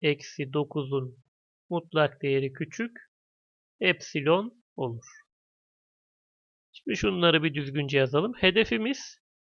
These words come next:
buradaki şu epsilonlu yazdığımız bölümden hareketle şunun aynısını bir şekilde elde edip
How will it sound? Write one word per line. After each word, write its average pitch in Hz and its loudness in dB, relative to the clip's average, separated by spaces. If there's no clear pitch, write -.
buradaki 214 6
şu - 0
epsilonlu 170 2
yazdığımız 131 2
bölümden 139 2
hareketle 151 2
şunun 185 -2
aynısını 160 2
bir 165 4
şekilde 135 -4
elde 139 2
edip 160 -4